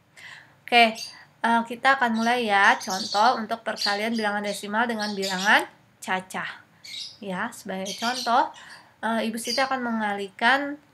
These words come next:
bilangan nol koma dua puluh tiga dikali enam. Nol koma dua puluh tiga itu adalah bilangan desimal, sedangkan enam itu adalah bilangan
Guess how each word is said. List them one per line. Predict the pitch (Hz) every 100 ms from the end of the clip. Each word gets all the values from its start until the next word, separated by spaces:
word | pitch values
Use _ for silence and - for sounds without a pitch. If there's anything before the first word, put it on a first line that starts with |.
| _
bilangan | 208 208 208 202 208 233 269 240
nol | 240 254
koma | 226 220 220
dua | 214 208 214
puluh | 233
tiga | 233 240 226 233
dikali | 226 196 190 214
enam. | 196 180 165 170 _ _ - - - -
Nol | 202 220
koma | 214 202 196
dua | 196
puluh | 190 202 196
tiga | 185 165 190 247 -
itu | 196 - 240
adalah | 185 185 190 196 277 - - _ _ _ _ -
bilangan | 196 196 190 196 233 339 349 - 220
desimal, | 190 190 196 185 196 285 339 - - -
sedangkan | - 202 202 202 202 208
enam | 196 226 294 - _
itu | - 202 233
adalah | 220 196 190 196 247
bilangan | 214 196 190 190 196 285